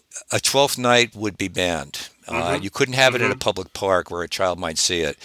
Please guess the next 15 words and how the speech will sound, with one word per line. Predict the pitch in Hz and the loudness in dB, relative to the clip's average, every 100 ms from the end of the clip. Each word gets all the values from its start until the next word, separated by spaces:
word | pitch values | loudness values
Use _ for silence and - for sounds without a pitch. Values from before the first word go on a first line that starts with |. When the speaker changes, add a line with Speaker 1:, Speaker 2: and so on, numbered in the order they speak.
| - - - _ | -18 -16 -18 _
Speaker 1:
which | - 135 - - - - | -2 0 4 2 2 -6
is | - 120 | -4 2
obviously | 156 170 135 - 131 | 4 4 4 2 0
blatantly | - 120 120 110 101 | 0 0 0 0 -4
unconstitutional, | 107 - 101 - - - 127 - 90 85 | -4 -4 -2 -4 -4 -4 0 -2 -2 -6
but | 107 | 0
they | 127 | 2
don't | 127 110 | 2 0
care. | - 135 113 98 | 2 4 6 4
They're | 98 | 0
doing | 95 123 120 110 | -4 -4 -2 -2
it | 101 | -4
for | - 95 | -4 -6
political | 92 95 95 82 | -4 -6 -6 -10
reasons, | 85 80 80 82 80 | -8 -6 -6 -6 -6